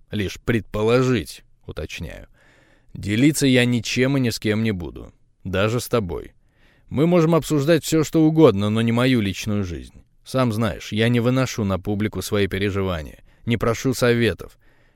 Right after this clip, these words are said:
не изливаю душу и не обсуждаю своих женщин. Табу». «А стоило бы.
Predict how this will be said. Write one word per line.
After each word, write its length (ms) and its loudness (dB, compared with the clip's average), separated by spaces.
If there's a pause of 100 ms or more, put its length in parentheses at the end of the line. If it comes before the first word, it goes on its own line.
не 140 0
изливаю 440 4
душу 360 2
и 40 2
не 100 2
обсуждаю 580 2
своих 320 2
женщин. 520 -6 (400)
Табу». 420 -2 (880)
«А 140 2
стоило 400 8
бы. 200 -2